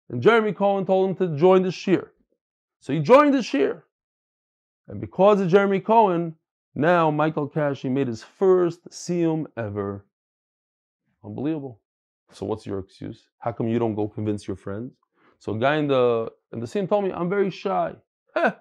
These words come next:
shy. Comes to Parnasa, we go out there. Comes to spiritual parnasa, getting other people to be inspired to, to, to Torah, build up your account.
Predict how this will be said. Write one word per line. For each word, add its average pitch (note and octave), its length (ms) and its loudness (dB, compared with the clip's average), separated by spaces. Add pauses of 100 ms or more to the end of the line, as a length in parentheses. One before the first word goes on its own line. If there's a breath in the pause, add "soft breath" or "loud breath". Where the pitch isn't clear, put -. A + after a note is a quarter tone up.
(360)
shy. - 540 -4 (800)
Comes B3+ 260 6
to F3 80 2
Parnasa, E3 1040 2
we D#3+ 100 -10
go E3 160 -4
out D#3+ 240 -6
there. D#3+ 300 -8 (600)
Comes F#3+ 300 -2
to D#3+ 260 0 (200)
spiritual F#3+ 1300 2 (160)
parnasa, D#3+ 600 2 (400)
getting G#3+ 240 4
other G3+ 200 8
people F#3 360 0
to F3 80 0
be E3+ 100 0
inspired E3+ 540 0
to, D#3 320 -2
to, C#3+ 80 -10
to C#3 140 -8
Torah, F#3+ 560 4 (840)
build G#3+ 180 6
up F3+ 120 2
your E3+ 160 4
account. D#3 500 -2